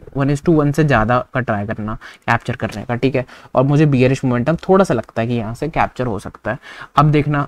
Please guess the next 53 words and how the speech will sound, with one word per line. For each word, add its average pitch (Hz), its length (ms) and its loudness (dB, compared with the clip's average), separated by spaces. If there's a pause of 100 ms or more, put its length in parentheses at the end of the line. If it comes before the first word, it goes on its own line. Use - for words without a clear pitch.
(120)
अब 147 100 -2
सेकंड 180 380 2
हाफ, 160 240 4
अब 156 120 2
मान 160 220 2
लो 165 120 2
कि 175 100 0
हम 160 180 2
लोग 160 140 2
जो 156 140 2
है 160 120 0 (100)
ऊपर 156 280 2
मूव 139 240 0
करने 120 200 -2
लग 120 120 -2
गए, 131 100 -2
गैप 135 280 0
अप 156 120 0 (220)
खुला, 147 280 4 (400)
ठीक 160 120 2
है, 175 60 4
और 165 80 2
ऊपर 160 280 4
मूव 147 220 2
करने 123 220 0
लग 117 200 0
गए, 120 120 0
तो 151 280 0 (280)
ये 190 140 8
ट्रेड 156 360 4
नहीं 139 120 4
बनती 110 340 0
है, 113 160 -4 (100)
क्योंकि 151 180 2
हमें 170 160 4
पिछले 170 280 0
सारे 151 340 2
सेशन 151 400 -2
से 160 160 0
यही 139 240 2
देखने 131 300 0
को 131 100 -2
मिल 120 280 -2
रहा 135 100 0
है। 160 80 -8 (340)
And 156 240 2
ऊपर 165 300 4
मूव 170 280 4
करके 151 240 0
मार्केट 151 400 0
जो 139 140 0
है 156 100 2
फेक 175 500 4